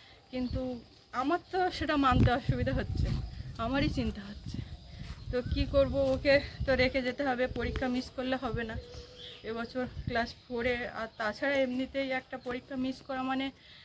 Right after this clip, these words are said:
ও পিছিয়ে যাবে। প্রত্যেক বছরই ফার্স্ট হয়, পরীক্ষা না দিতে পারলে সেই জায়গাটা ধরে রাখাও অসম্ভব হয়ে যাবে, সেদিকেও চিন্তা করছি।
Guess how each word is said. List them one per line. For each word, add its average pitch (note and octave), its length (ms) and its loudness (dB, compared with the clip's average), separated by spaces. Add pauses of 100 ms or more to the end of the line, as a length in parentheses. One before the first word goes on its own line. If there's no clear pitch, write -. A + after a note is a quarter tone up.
(120)
ও C4 140 -2
পিছিয়ে C4+ 400 0
যাবে। F#3+ 280 -2 (420)
প্রত্যেক B3+ 320 2
বছরই B3 340 -4
ফার্স্ট B3 420 -2
হয়, A#3+ 240 0
পরীক্ষা A#3+ 300 -4
না B3 140 -4
দিতে B3 200 -8
পারলে A#3+ 340 -10
সেই A#3 220 -6
জায়গাটা A#3 380 -6
ধরে A3+ 240 -6
রাখাও A#3+ 380 -8 (440)
অসম্ভব A#3+ 440 -2
হয়ে A#3+ 160 0
যাবে, A3+ 280 -2 (400)
সেদিকেও A#3+ 440 -4
চিন্তা B3+ 380 -2
করছি। B3 420 -4